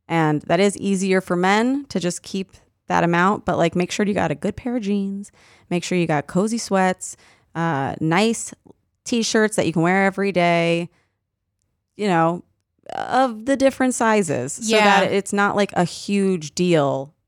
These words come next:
Speaker 1: if you, like, "Oh, fuck, nothing fits me. I need to go shopping."
Speaker 2: Yeah, don't put yourself in that position. 'Cause
Speaker 1: Yeah.
Speaker 2: also, if you're not feeling good about your body, it's just not that fun to shop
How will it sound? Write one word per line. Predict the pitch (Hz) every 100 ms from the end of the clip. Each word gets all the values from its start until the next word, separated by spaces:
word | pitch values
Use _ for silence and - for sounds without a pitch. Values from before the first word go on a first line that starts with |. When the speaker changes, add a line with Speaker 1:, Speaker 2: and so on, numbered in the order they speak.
| _
Speaker 1:
if | 175 170
you, | 160
like, | 147 139 - _ _ _ _ _ _ _
"Oh, | 165
fuck, | - 151 - - _ _ -
nothing | 165 180 - 196
fits | - 185 -
me. | 170
I | 160
need | 151 139
to | 151
go | -
shopping." | 139 - - - - - -
Speaker 2:
Yeah, | 240 262 294 254 170 220
don't | 269 349
put | 403
yourself | 330 311 302 240
in | 240
that | 202
position. | 180 170 175 170 165
'Cause | 220
Speaker 1:
Yeah. | 240
Speaker 2:
also, | 302 311
if | 302 247
you're | 277
not | 339
feeling | 339 339 285
good | 220
about | 202 185
your |
body, | 185 175 180 220 233 - _ -
it's | 233
just | 359 -
not | 208 180 - _
that | 196 170 -
fun | 180 156
to | 165
shop | 165 - 160 190 -